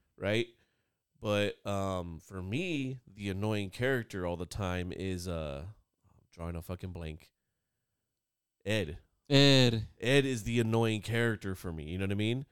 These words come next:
Speaker 1: Like, it's in there, he's contributing to the story, blah, blah, blah. Fucking annoying. <laughs>
Speaker 2: Especially
Speaker 1: And
Speaker 2: when
Speaker 1: it
Speaker 2: he went after the mushrooms.
Speaker 1: Ye-, yeah, and, you know, kinda going back to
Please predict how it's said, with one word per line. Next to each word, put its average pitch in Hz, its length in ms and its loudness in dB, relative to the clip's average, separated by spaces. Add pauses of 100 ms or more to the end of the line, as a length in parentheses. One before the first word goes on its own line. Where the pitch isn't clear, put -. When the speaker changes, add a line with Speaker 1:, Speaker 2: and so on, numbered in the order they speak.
(560)
Speaker 1:
Like, 101 340 -2
it's 120 360 -2
in 131 180 4
there, 127 220 2
he's 107 200 0
contributing 113 680 2
to 110 60 0
the 110 100 2
story, 101 320 2
blah, 95 260 0
blah, 87 200 -2
blah. 85 120 -8 (500)
Fucking 95 240 -10
annoying. 82 420 -4 (260)
<laughs> - 180 -8
Speaker 2:
Especially 175 680 -2 (800)
Speaker 1:
And 139 280 8
Speaker 2:
when 143 80 12
Speaker 1:
it - 20 10
Speaker 2:
he 139 40 10
went 135 160 10
after 131 200 6
the 117 100 8
mushrooms. 117 680 4 (120)
Speaker 1:
Ye-, 131 320 2
yeah, 98 420 0
and, 113 260 -2
you 131 120 0
know, 123 120 6
kinda 143 280 2
going 127 300 6
back 101 400 4
to 101 540 2